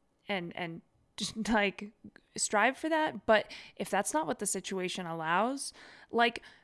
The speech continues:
I mean, just for example, like, I've, I'm hanging out with a sick kid. Like, I'm not guaranteed to be, like, safe and healthy from those germs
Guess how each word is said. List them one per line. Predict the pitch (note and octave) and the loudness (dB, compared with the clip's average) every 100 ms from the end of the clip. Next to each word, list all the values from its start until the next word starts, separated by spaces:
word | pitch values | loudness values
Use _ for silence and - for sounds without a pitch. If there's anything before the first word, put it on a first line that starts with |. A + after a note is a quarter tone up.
| _ _ - G2+ - A#3+ - - | _ _ -18 -10 -4 -2 -2 -2
I | A3 | -2
mean, | A3+ G#3+ | 0 -2
just | G#3+ G#3 _ - - | -4 -6 _ -20 -18
for | - G#3 | -8 -4
example, | F#3+ G3 G3+ G3+ | -4 -4 -4 -2
like, | G3 F#3 | -4 -2
I've, | F3+ F#3+ F#3 - | 0 0 -2 -8
I'm | - G3 | -6 -2
hanging | B3+ C4 | 0 0
out | B3 | 0
with | A3 | 0
a | |
sick | G3+ - - | -2 -2 -4
kid. | - A#3+ | -2 0
Like, | F#3 - | 0 0
I'm | A3+ | 0
not | C#4 D4 G3 - | 2 -2 -4 -4
guaranteed | A3+ A#3 A#3 - A#3+ A3 | -2 0 -2 -4 -6 -6
to | G#3 | -8
be, | F#3+ F#3+ | -6 -4
like, | F3+ F#3 - | -2 -4 -6
safe | - - G#3 G3+ | -6 -2 0 0
and | F#3+ | -2
healthy | F3+ A#3 - F#3 | -2 -2 -2 -4
from | F3+ F#3+ F3+ | -4 -4 -2
those | E3+ F3 E3+ | -2 -4 -4
germs | - A3+ F3+ | -2 -2 -2